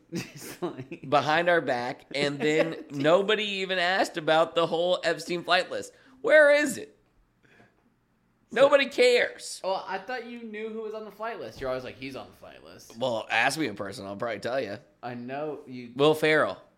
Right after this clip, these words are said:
Speaker 1: Flight
Speaker 2: Will
Speaker 1: list?
Speaker 2: Smith, Robert Downey Junior, Adam Sandler,
Speaker 1: I thought you just said you've never
Speaker 2: Jennifer
Speaker 1: seen the
Speaker 2: Aniston.
Speaker 1: flight list.
Speaker 2: Hillary Clinton's not on there. I mean, I've seen ones that are like,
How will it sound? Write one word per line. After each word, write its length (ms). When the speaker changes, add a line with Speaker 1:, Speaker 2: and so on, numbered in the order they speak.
Speaker 1:
Flight 180
Speaker 2:
Will 80
Speaker 1:
list? 120
Speaker 2:
Smith, 380
Robert 260
Downey 220
Junior, 440
Adam 260
Sandler, 300
Speaker 1:
I 80
thought 140
you 60
just 200
said 100
you've 120
never 100
Speaker 2:
Jennifer 260
Speaker 1:
seen 180
the 80
Speaker 2:
Aniston. 100
Speaker 1:
flight 280
list. 180
Speaker 2:
Hillary 280
Clinton's 340
not 140
on 180
there. 220
I 100
mean, 120
I've 160
seen 280
ones 220
that 200
are 160
like, 320